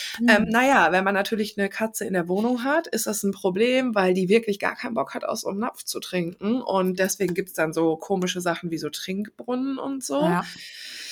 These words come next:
Speaker 1: Ja, ich weiß nicht, das ist halt so eine Diskussion, ne, ob Katzen dafür gemacht sind, dass die wirklich nur in der Wohnung sind. Und genau, wie gesagt, das müssen wir nicht
Speaker 2: Mhm.
Speaker 1: aufmachen. Aber ja, genau, die haben richtig, also die haben halt richtig Bock auf so fließendes Wasser und so.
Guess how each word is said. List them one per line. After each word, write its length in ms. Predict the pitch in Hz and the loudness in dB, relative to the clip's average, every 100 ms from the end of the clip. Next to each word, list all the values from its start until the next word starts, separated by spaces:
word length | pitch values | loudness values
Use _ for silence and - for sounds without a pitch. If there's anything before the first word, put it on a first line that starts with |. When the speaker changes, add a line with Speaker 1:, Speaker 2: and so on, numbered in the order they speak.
| - - - | -12 -12 -10
Speaker 1:
Ja, 520 | - 175 175 175 180 - | 0 2 4 2 -2 -8
ich 180 | - 180 | -10 -4
weiß 300 | 214 202 202 | 0 0 -2
nicht, 380 | 190 175 208 - _ _ _ _ _ _ - | -4 -6 -6 -12 _ _ _ _ _ _ 2
das 140 | 190 | 4
ist 140 | 214 202 | 4 4
halt 180 | 196 185 | 2 2
so 80 | |
eine 100 | 175 | 0
Diskussion, 640 | 170 170 - 175 170 160 156 | 0 -2 -2 0 2 2 0
ne, 200 | 160 170 | -2 0
ob 140 | 170 - | -2 -4
Katzen 320 | 170 - 180 | -8 -4 -4
dafür 260 | 165 - | -4 -2
gemacht 380 | 170 160 160 - | -2 -2 -4 -6
sind, 180 | - 170 | -8 -4
dass 120 | 160 | -4
die 140 | - 175 | -4 -8
wirklich 320 | 160 170 156 | -6 -8 -6
nur 140 | 180 156 | -4 -4
in 80 | |
der 120 | 156 151 | -4 -2
Wohnung 300 | 160 165 170 | -2 -2 -2
sind. 280 | 170 160 160 | -2 -2 -2
Und 200 | 151 - | -4 -4
genau, 300 | - 135 143 | -4 -2 -4
wie 60 | |
gesagt, 400 | 151 147 139 - | -4 0 0 0
das 160 | - - | -6 -8
müssen 200 | 180 180 | -10 -6
wir 80 | 170 | -2
nicht 160 | 175 170 | 2 4
Speaker 2:
Mhm. 60 | |
Speaker 1:
aufmachen. 460 | 208 247 262 247 247 | 4 2 -2 -4 0
Aber 180 | 180 196 | 2 4
ja, 200 | 175 - _ | 4 2 _
genau, 260 | 185 156 151 | -2 0 0
die 160 | 175 | 0
haben 120 | 165 170 | -2 0
richtig, 420 | 180 180 180 - | -2 -2 -8 -2
also 180 | 180 165 | -2 2
die 140 | 165 | 0
haben 140 | 160 180 | 0 -2
halt 240 | 151 - | -4 -2
richtig 360 | 180 180 - - | -2 -2 -8 0
Bock 240 | 156 - | 0 0
auf 220 | 131 151 - | 0 0 -2
so 280 | 151 147 160 | -2 -2 -4
fließendes 600 | - 170 - 127 107 - | -4 -6 -4 -8 -6 -4
Wasser 320 | 104 - 98 | -4 -2 -4
und 160 | 110 - | -4 0
so. 200 | 165 | 0